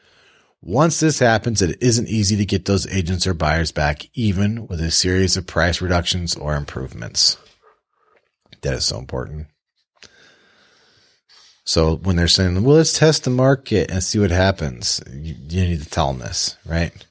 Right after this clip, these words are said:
Now, we're not in a, a shifting market right now. At least I don't think we are. At least not according to Gary Keller's definitions of what a shifting market is.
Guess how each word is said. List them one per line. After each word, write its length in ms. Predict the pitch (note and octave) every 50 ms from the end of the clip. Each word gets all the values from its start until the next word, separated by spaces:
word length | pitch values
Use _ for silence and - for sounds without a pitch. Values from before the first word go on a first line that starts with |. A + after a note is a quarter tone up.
| _ _ _ _ _ _ _ _ _ - - _ _ _ _
Now, 160 | - E2+ E2+ E2
we're 120 | G2+ A2
not 260 | G#2+ F2+ E2 E2+ D#2+
in 120 | D#2 D2+ C#2+
a, 180 | C#2+ C#2+ - -
a 100 | D2+ D#2+
shifting 420 | D#2 - - D#2 - - C#2+ C2+
market 280 | C2 C2 C2+ C#2 - -
right 180 | A#1 B1 A#1 C2+
now. 160 | C#2+ C2+ A1+
At 60 | A#1+
least 160 | D2+ D2 - -
I 140 | D2+ E2+
don't 180 | D2+ C2 A#1 -
think 360 | - - - G#2 G#2+ G2+ -
we 160 | D2 C2+ C2 -
are. 460 | - - A#1 D2 D3+ G3+ A3+ G3+ - - - - _ _ _ _ _ _ - - - _ - - - - _ _ - -
At 100 | - C#2+
least 160 | E2+ - -
not 180 | D2+ C2+ A1+ G1+
according 340 | - - E2+ D2+ C#2 C2+
to 60 | B1+ B1
Gary 320 | A#1+ B1 A#1+ - A1+ -
Keller's 400 | - - F#2 G2+ G#2+ F#2+ E2 -
definitions 640 | - D#2+ D#2 - D2+ C#2 C#2 C#2+ - C#2 C#2 C2
of 80 | B1 A1+
what 100 | A1+ A1+
a 60 | A1+
shifting 400 | - - C2 B1+ - - G1+ G1+
market 380 | G1+ - - - - - A#1 C2
is. 380 | E2 C3+ F#3 G3+ F#3+ - -